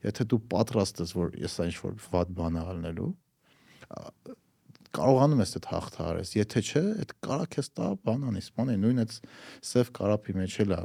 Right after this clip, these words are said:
Թալեբը լավ ասում, ասում ա, այնքան ռիսկի գնա, որ չմեռնես։ Իսկ մենք ինձ թվում ա, <laughs> այդ խորհրդից լավ չենք օգտվում։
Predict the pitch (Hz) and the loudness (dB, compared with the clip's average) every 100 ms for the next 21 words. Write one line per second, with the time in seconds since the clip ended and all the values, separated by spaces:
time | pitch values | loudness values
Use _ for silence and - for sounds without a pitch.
0 | - - - 85 90 95 87 87 98 - | -6 -8 -2 -2 -2 -2 -2 -2 -6 -10
1 | - - 92 104 113 131 117 95 - 90 | -12 -6 -2 -2 -2 0 2 2 -2 -4
2 | 101 196 147 143 - _ _ _ - 131 | 0 2 2 0 -8 _ _ _ -6 4
3 | 131 92 85 - - _ _ _ _ _ | 6 6 2 -2 -12 _ _ _ _ _
4 | _ _ _ _ _ _ _ _ _ - | _ _ _ _ _ _ _ _ _ -12
5 | - - 156 - _ _ _ _ _ _ | -10 -4 -4 -4 _ _ _ _ _ _
6 | _ - - 110 - 120 123 107 - - | _ -20 -12 -10 -4 -2 -2 -2 -4 0
7 | - - - 254 269 170 120 - - 123 | -2 -2 -2 0 0 2 2 2 4 4
8 | 120 - 110 107 104 - 98 95 87 - | 4 0 4 4 4 0 -2 0 -2 -4
9 | - 92 | -4 -4